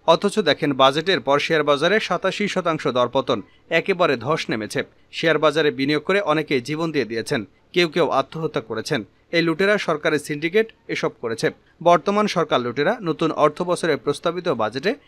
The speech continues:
সাধারণ মানুষের উপর করের বোঝা চাপিয়ে দেওয়া হয়েছে। তিনি বলেন, "আজকে আধুনিক বাংলাদেশের রূপকার হলেন প্রেসিডেন্ট জিয়াউর রহমান। তিনি দূরদর্শী নেতা। এমন কোনো সেক্টর নেই যেখানে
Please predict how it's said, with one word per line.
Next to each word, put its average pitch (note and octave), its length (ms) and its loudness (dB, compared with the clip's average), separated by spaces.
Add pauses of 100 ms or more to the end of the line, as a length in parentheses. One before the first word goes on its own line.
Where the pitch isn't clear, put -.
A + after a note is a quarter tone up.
(140)
সাধারণ E3 440 2
মানুষের D3+ 360 0
উপর F#3+ 220 0
করের C#3 300 2
বোঝা C3+ 300 0
চাপিয়ে C#3 360 -4
দেওয়া A2+ 180 0
হয়েছে। A#2 320 -2 (280)
তিনি F#3+ 160 4
বলেন, D#3 300 4
"আজকে E3 300 2
আধুনিক D#3+ 460 0
বাংলাদেশের D3+ 440 2
রূপকার D#3+ 420 0
হলেন C#3+ 220 0
প্রেসিডেন্ট C3+ 460 -2
জিয়াউর C#3+ 220 4
রহমান। A#2+ 320 0 (280)
তিনি D3 160 0
দূরদর্শী D#3+ 460 -2
নেতা। A#2+ 240 2 (200)
এমন E3+ 260 0
কোনো G3+ 220 0
সেক্টর - 360 -4
নেই C3+ 140 0
যেখানে D#3 380 -2